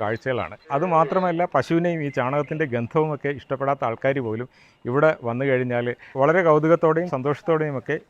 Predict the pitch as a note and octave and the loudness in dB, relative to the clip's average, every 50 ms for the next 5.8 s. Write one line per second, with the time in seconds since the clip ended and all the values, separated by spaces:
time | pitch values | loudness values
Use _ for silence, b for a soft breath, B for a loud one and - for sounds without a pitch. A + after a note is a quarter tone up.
0 | B2+ B2 - - A#2+ A#2+ B2 A#2+ - D3 C#3 D#3 D#3+ - - A2 A2+ A#2+ C3 A#2 | -14 -14 -6 -2 0 0 0 -2 -4 -6 -6 -6 -6 -6 -6 -6 -6 -4 -6 -4
1 | A2 A2 A2+ A2 G2+ F2+ E2+ F2+ - - A#2+ B2+ C#3+ D3+ D#3+ D#3+ E3 D3+ C3+ B2+ | -4 -4 -4 -4 -6 -6 -8 -10 -10 -8 -8 -6 -4 -4 -4 -4 -4 -4 -6 -8
2 | - - D3+ D3+ D#3+ E3 D#3+ - C3 B2 B2+ C3+ C3 G#2+ F#2+ A2 D#3 F#3+ B B | -8 -8 -8 -6 -6 -8 -6 -4 -4 -2 -2 -4 -4 -4 -4 -4 -6 -6 B B
3 | B B B2 D3 E3+ E3+ D#3+ D#3+ D#3+ C#3+ C3 C3+ C#3+ D3 - - E3 E3 E3 G#2+ | B B -2 2 2 2 2 2 -2 -2 -2 -2 -2 -2 -2 -2 0 0 0 -2
4 | - - _ - G#2+ A2 A#2 A#2 - C#3 D3 D3 D3+ D#3+ D#3 F#2+ - - G#2 G#2 | -4 -8 _ -10 -8 -6 -6 -6 -4 -2 0 0 2 2 0 0 -4 -6 -10 -8
5 | A2+ A#2 B2 C#3 D#3 D#3+ D3 C#3 - - - A#2 A#2 C#3 D3 | -6 -4 -4 -2 -2 -2 -4 -4 -6 -10 -8 -6 -6 -4 -4